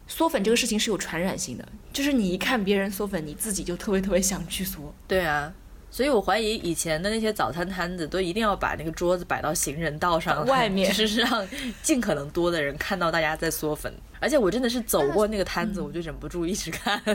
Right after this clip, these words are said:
Speaker 2: <laughs> 然后就很，真的很想吃。
Speaker 1: <laughs> 对，就热气腾腾啊，然后每个人都嗦得很起劲，你知道吗？
Speaker 2: 湘潭有一家老馆子叫维生饮食店，就他们家是
Speaker 1: 哦，
Speaker 2: 二十四小时不关门的。
Speaker 1: 国营的，对不对？
Speaker 2: 对，他们家没有门，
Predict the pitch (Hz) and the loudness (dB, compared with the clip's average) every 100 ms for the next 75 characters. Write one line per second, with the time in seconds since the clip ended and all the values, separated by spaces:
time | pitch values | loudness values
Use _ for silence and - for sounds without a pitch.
0 | 208 330 349 240 226 233 233 196 - - | -2 -6 -2 0 2 2 2 2 2 4
1 | 220 214 170 - - - 320 - - - | 4 4 4 2 0 -4 -2 -4 -6 0
2 | 403 381 349 381 339 - 302 285 277 269 | 2 4 4 4 4 2 2 2 2 2
3 | 285 277 269 302 285 214 269 269 269 - | 4 2 2 2 4 4 4 4 4 4
4 | 294 285 220 247 - - 180 226 208 185 | 4 4 2 -2 -2 -2 0 2 4 4
5 | 180 170 165 143 170 - - 320 320 208 | 2 -2 -4 -8 -12 -10 0 2 2 2
6 | 220 156 196 196 190 143 190 156 - - | 4 4 4 4 4 2 2 2 0 -6
7 | - 214 165 151 175 196 185 156 120 - | 2 2 2 0 0 0 -2 -6 -8 -8
8 | 127 160 131 - - - - - - 214 | -6 0 0 0 -10 -16 -16 -10 0 0
9 | 226 226 220 226 233 - 233 196 233 302 | 2 2 2 4 2 2 0 2 4 4
10 | 262 220 240 240 226 196 214 190 139 127 | 4 4 4 4 4 4 4 4 2 -4
11 | - 170 131 - 226 240 233 220 165 156 | -2 0 0 -2 -2 0 0 0 -2 2
12 | 190 143 120 - 143 | 2 2 -2 -8 -10